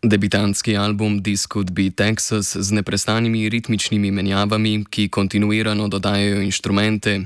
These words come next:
efekte, različne vokalne performance, spominja na vrtenje kalejdoskopa. Vsak nov glasbeni element prispeva k magični zasanjenosti, čeprav je že prvi kitarski riff zastavljen kompleksno.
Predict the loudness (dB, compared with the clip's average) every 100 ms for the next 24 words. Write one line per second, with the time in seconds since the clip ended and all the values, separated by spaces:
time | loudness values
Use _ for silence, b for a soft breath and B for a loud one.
0 | -4 -4 0 0 0 0 0 2 0 0
1 | 0 2 0 0 -2 0 2 2 0 -4
2 | -2 0 2 0 0 -2 -4 B B -6
3 | 2 2 4 2 0 0 -2 -2 0 2
4 | 2 0 0 0 0 0 -2 0 -2 0
5 | -4 -4 _ _ B B B 0 2 2
6 | -2 0 0 2 0 0 0 0 0 0
7 | 0 0 0 -2 -4 -2 -2 0 0 2
8 | 0 0 0 0 0 -2 0 2 2 0
9 | 0 0 0 -2 -2 -4 -2 -2 -4 -2
10 | -2 2 2 2 2 0 0 0 0 0
11 | 0 -2 -2 0 -2 -2 0 2 0 -2
12 | -2 -2 0 0 2 0 0 -2 0 -2
13 | 0 -4 -4